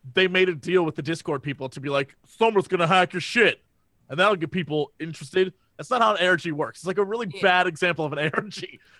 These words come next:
Speaker 1: It's cute, but it's not, like, it's nothing that's gonna drag people into, like, the mystery. Like, "Oh,
Speaker 2: Mm-hmm.
Speaker 1: shit, who is this per-?" Nobody cares about the backstory. They just want the new character already. Like, people are
Speaker 2: Yeah.
Speaker 1: ready for a new character. Like, "I don't give a fuck. Just give me the new character."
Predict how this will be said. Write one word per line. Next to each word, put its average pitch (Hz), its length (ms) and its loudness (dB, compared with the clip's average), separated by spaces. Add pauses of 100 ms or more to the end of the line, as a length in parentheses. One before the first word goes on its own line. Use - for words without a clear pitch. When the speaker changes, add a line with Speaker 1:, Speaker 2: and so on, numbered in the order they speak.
(240)
Speaker 1:
It's 302 280 0 (280)
cute, 359 420 2
but 262 100 4
it's 208 140 -12
not, 247 240 4
like, 185 260 4 (640)
it's 208 180 -4
nothing - 200 -8
that's 202 140 -4
gonna 190 160 -2
drag 170 320 0
people 165 200 -2
into, 165 140 -2
like, 151 220 -4
the - 80 -14
mystery. 120 720 -14 (180)
Like, 131 120 -14 (100)
"Oh, - 200 -4
Speaker 2:
Mm-hmm. 170 120 -16
Speaker 1:
shit, - 160 -20 (160)
who 196 80 -8
is 147 80 -6
this 165 100 -12
per-?" - 120 -18 (280)
Nobody 247 640 0
cares 202 360 0
about 175 140 0
the 156 60 -6
backstory. 180 340 0
They 196 60 0
just 165 140 -4
want 170 180 -2
the 185 60 -4
new 180 80 0
character 151 300 -2
already. 113 320 -8 (260)
Like, 170 100 -2
people 269 200 0
are 262 140 8
Speaker 2:
Yeah. 196 80 -2
Speaker 1:
ready 220 260 4
for 226 120 -2
a - 20 2
new 202 120 2
character. 196 220 -2
Like, 165 180 -2
"I 139 100 -4
don't 247 140 -4
give 180 100 -10
a - 60 -14
fuck. 240 340 0
Just 196 160 -10
give 202 100 -12
me 202 60 -6
the 196 80 -2
new 180 100 2
character." 185 440 -8